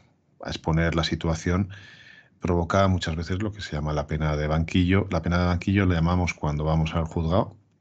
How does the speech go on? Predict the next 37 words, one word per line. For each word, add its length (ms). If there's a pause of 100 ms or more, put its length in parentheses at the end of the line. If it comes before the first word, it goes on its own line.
y 120
aunque 200
salgamos 380
absueltos, 720
hemos 280
estado 240
castigados 580
por 140
estar 220
allí, 300 (920)
¿vale? 280
Y 80
luego 180
está 180
la 140
pena 200
de 100
redes 380
o 80
la 160
pena 360
social, 540 (640)
que 140
es 120
la 220
de, 400
mm, 600 (1040)
la, 360
la, 240
la 120
que 100
nos 160
dan 140
los 140
medios, 540
la 180
publicidad 720